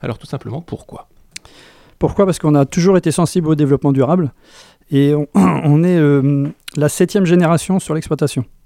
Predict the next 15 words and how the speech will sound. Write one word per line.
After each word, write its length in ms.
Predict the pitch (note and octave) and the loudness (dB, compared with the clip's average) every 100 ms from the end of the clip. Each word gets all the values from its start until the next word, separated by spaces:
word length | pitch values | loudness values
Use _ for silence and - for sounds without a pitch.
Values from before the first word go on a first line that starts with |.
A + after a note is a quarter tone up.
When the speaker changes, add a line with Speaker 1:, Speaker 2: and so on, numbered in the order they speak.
| - | -6
Speaker 2:
Donc, 280 | D3 D3 - | -2 0 2
on, 160 | C#3 C#3+ - - - _ | 0 0 -8 -20 -20 _
on 140 | C#3+ | -2
cherche 480 | C3+ - F#3 - - | 0 0 -2 -4 -8
à 80 | C#3 | -10
transmettre 560 | - F3 F3+ - F3+ E3+ | -6 -2 -2 0 -2 -2
une 80 | D#3 | -4
exploitation 760 | - D3 C#3+ C3+ - D#3 D3 | -2 -4 -4 -6 -4 -6 -6
saine 400 | - - F3 G#3+ B3+ _ _ _ _ _ - | -10 -4 0 0 0 _ _ _ _ _ -4
et, 160 | D#3+ | 0
euh, 500 | D#3 C3+ B2+ B2+ B2 | 0 0 -2 -4 -4
et 60 | C#3 | -6
à 60 | |
pouvoir, 400 | B2+ C#3+ D#3+ D3 | -4 0 0 2
euh, 240 | C#3 B2+ | 0 -2